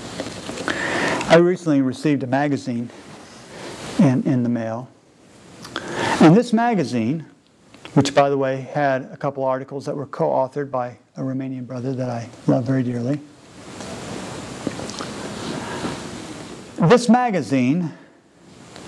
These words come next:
had an article entitled The Mystery of Iniquity. But this article was written,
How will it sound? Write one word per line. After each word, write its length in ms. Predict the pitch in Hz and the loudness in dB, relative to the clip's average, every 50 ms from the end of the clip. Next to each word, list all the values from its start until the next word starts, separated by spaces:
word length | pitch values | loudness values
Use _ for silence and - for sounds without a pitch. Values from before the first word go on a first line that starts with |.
| - - - - - - - - - - - - - - - - - - - - - - - - - - | -14 -12 -12 -10 -10 -10 -12 -12 -12 -12 -12 -14 -14 -12 -12 -12 -12 -12 -12 -12 -14 -12 -12 -12 -6 0
had 220 | - 185 196 185 | 4 6 6 6
an 80 | 160 170 | 4 4
article 480 | 190 196 196 220 220 185 - - 156 151 | 2 2 2 2 2 0 -2 0 0 0
entitled 520 | 143 143 - - 175 160 165 165 151 135 | 0 -2 -2 -2 -2 0 0 -2 -4 -4
The 80 | 143 143 | -4 -2
Mystery 400 | 143 175 190 185 - - 180 165 | -2 -2 -2 -2 -2 0 0 0
of 100 | 139 147 | 0 0
Iniquity. 540 | 147 165 175 175 - 147 139 - 131 - _ _ _ _ _ _ _ _ _ - - - - - - - - - - - - - - - - - | 0 0 -2 -4 -6 -12 -12 -12 -14 -20 _ _ _ _ _ _ _ _ _ -20 -20 -20 -20 -20 -20 -20 -16 -14 -10 -6 -4 -2 -2 -2 2 4
But 120 | 160 156 | 4 6
this 260 | 165 269 285 277 - - | 6 6 4 6 4 2
article 440 | - 202 208 233 247 254 - 208 | 4 4 4 2 2 0 0 0
was 200 | 180 180 160 131 | 0 0 0 0
written, 460 | 139 160 170 180 175 208 208 196 165 | 0 0 0 0 0 -2 -2 -2 -4